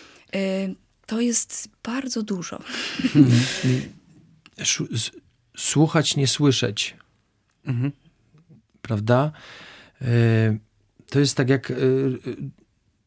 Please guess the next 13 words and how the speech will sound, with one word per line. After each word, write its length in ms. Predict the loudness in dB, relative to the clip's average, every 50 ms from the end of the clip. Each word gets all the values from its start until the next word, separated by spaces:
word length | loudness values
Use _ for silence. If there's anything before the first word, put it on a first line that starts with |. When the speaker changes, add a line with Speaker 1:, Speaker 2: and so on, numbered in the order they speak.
| _ _ _ _ _ _ _
Speaker 2:
często 400 | 0 2 4 4 4 2 2 2
mi 120 | 4 4 2
się 160 | 2 2 2
zdarza, 520 | 2 2 2 4 4 4 4 4 4 2
y, 120 | 0 -4 -6
w-, 1300 | -6 -6 -4 -6 -6 -6 -8 -8 -10 -12 -16 -16 -14 -14 -14 -12 -14 -14 -14 -14 -16 -16 -16 -18 -18 -20 _ _ _ _ _
podczas 360 | -4 -4 0 0 0 0 -2
pracy 420 | -2 0 2 2 2 2 2 2
nad 340 | 4 4 2 2 0 -4 -8 -6
dziwowiskami 760 | -6 -4 -4 -2 -2 0 2 2 0 2 2 4 4 4 4
Teatru 300 | 4 2 0 0 -2 -6
tej 200 | -2 0 2 2
Ziemi. 480 | 4 4 4 4 6 4 4 4 2 0